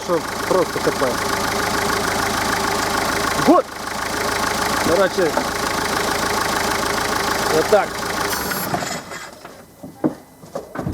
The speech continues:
Ну, отака поділочка. Тут потім... Петля зі шнурка. Та важлива деталь, він в мене висить на зв'язку. Не заважає, от зараз для прикладу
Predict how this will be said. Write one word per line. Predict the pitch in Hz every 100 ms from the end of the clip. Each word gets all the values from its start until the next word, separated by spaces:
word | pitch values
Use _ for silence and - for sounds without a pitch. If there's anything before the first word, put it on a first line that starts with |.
| - - - - _ - - _ _
Ну, | - 175
отака | 165 165 - 156 - - - - - - - - - - - - _ _ _
поділочка. | 156 135 208 190 170 - 151 - - - - - _ _ - - - - - - - - - -
Тут | 160 147 -
потім... | 156 143 131 - - -
Петля | 151 139 196 180
зі | 165
шнурка. | - - - 165 139 -
Та | 143 131 - - - _ _ - - _ -
важлива | 151 170 196 180 165
деталь, | 165 165 151
він | 127
в | 127 139
мене | 139 139
висить | 143 151 143
на | 156
зв'язку. | 147 202 - 175 - - - - - - - - -
Не | 139 139
заважає, | 147 156 170 180 160
от | 151
зараз | 165 156 143
для | 165
прикладу | - 165 156